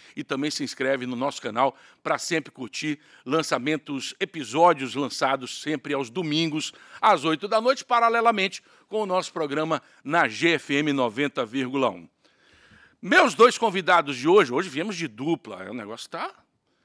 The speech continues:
tá forte aqui. Certamente eles já viraram fera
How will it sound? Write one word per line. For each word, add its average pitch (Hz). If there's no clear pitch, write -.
tá 101
forte 147
aqui. 95
Certamente 262
eles 233
já 202
viraram 180
fera 175